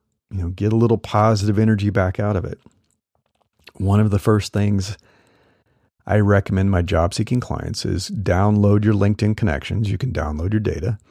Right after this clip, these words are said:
and use it to create a basic relationship management spreadsheet. It downloads in a C S V format, so you can import it into Excel or Numbers or whatever.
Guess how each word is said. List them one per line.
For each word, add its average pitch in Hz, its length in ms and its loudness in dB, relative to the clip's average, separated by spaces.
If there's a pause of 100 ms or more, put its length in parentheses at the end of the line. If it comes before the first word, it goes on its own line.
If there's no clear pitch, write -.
(1040)
and 113 220 -2
use 127 360 4
it - 320 2 (300)
to 117 100 0
create 92 280 2
a 85 60 2
basic 95 800 0
relationship 113 720 0
management 92 520 -2
spreadsheet. - 640 -8
It 113 100 2
downloads 101 500 4
in 85 80 0
a 82 60 0
C - 220 -2
S 71 120 -4
V - 120 -6
format, - 480 -12
so - 120 -6
you 95 80 -2
can 95 140 -4
import 104 480 2
it 92 120 0
into 82 240 -6
Excel 95 440 0
or 82 120 0
Numbers 82 360 -4
or 78 60 -4
whatever. 80 380 -8